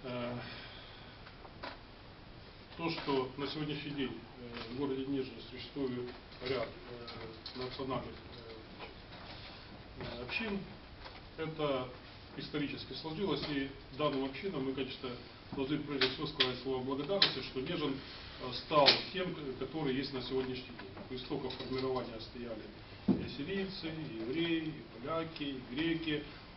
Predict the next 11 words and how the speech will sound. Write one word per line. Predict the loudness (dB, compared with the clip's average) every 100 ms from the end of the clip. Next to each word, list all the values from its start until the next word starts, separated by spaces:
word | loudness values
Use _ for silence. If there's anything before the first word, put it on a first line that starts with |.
| -6
И |
то, | -2 0
что | 0
строилось | -2 2 4 6
в | 4 2
городе, | 2 2 2 0
строилось, | 2 4 6 4 -4 -10 -14 -12 -8
э, | -4
представителями | -4 0 0 2 4 6
разных | 6 4 0 -2
национальностей | -2 0 2 2 2 0 2 0